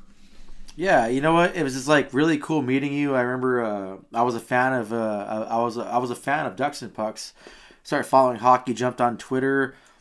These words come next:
I bought a few shirts off you, and we just started talking. I posted that picture. You asked if you could, if you could post it on your page. You found out I was, uh, in the Army, and you wanted to just send me free shirts or, and take care of the cost of me buying it. But I told you, like, "You know, that's, that's fine. Just donate that money to,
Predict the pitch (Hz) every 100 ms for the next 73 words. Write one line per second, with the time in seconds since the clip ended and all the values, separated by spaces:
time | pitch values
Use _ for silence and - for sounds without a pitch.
0 | _ _ 117 117 123 120 135 117 110 101
1 | 139 123 - 143 - 135 131 131 135 139
2 | 135 123 113 110 131 143 160 147 - 135
3 | 156 120 107 135 131 - 127 - 135 -
4 | 139 117 120 123 - - 113 120 110 117
5 | - 131 127 139 127 139 120 113 104 135
6 | 143 143 143 - - - - - - _
7 | _ _ 135 127 147 143 131 131 123 123
8 | 117 117 117 131 147 147 147 139 113 120
9 | 127 131 131 - 117 104 101 - 117 -
10 | 139 135 131 143 139 - 135 135 139 -
11 | 127 117 117 113 107 - 139 139 139 120
12 | 117 - 123 - - 120 107 117 101 131
13 | 170 113 117 113 139 123 120 123 165 190
14 | 117 113 135 - - 151 117 113 - _
15 | 127 135 139 139 110 120 127 123 123 117
16 | 107